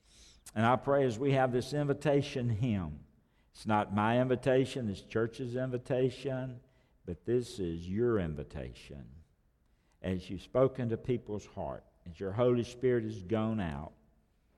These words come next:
and Father, I pray today that people re-, would respond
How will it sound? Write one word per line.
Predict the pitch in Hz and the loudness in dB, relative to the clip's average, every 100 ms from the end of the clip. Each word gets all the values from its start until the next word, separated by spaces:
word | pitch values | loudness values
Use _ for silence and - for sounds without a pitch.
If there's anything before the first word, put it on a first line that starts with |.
| _ _ _ _ _ - | _ _ _ _ _ -8
and | 92 | -4
Father, | 107 117 113 113 | 4 4 6 4
I | 117 | 4
pray | 113 113 110 110 | 0 -2 0 0
today | 123 101 82 76 78 78 | -4 -4 -4 -6 -8 -10
that | 82 - | -12 -2
people | 110 92 98 | -2 0 -2
re-, | 95 95 95 92 - | -2 -2 -4 -6 -12
would | 107 104 107 | -4 -4 -2
respond | 117 - - 139 131 87 76 80 | -6 -8 -6 -2 -2 -2 -4 -8